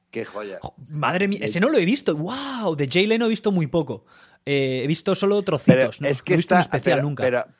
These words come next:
Speaker 1: pero es que este es con, es que no sé si lees ahí los participantes,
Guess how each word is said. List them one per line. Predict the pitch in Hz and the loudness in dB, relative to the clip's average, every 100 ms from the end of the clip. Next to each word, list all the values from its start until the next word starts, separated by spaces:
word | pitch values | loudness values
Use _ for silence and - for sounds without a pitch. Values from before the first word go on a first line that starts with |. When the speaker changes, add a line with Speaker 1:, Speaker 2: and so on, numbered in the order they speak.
| - | -6
Speaker 1:
pero | 123 | -4
es | 123 - | -4 -4
que | 175 165 - | -4 -4 -4
este | 151 147 - 151 170 | -6 -4 -4 -2 -2
es | - - _ _ _ _ 135 131 127 123 | -4 -16 _ _ _ _ 0 2 4 2
con, | 120 120 117 113 113 107 107 107 80 58 | 0 -2 -4 -8 -8 -8 -8 -10 -14 -18
es | - | -12
que | 120 | -8
no | 117 | -6
sé | 127 | -6
si | 117 139 | -4 -2
lees | 127 127 123 | 0 0 0
ahí | 127 135 110 | -2 -2 -6
los | 120 113 | -8 -8
participantes, | 131 113 120 110 110 147 131 113 143 139 | -8 -10 -12 -12 -6 -6 -6 -8 -10 -12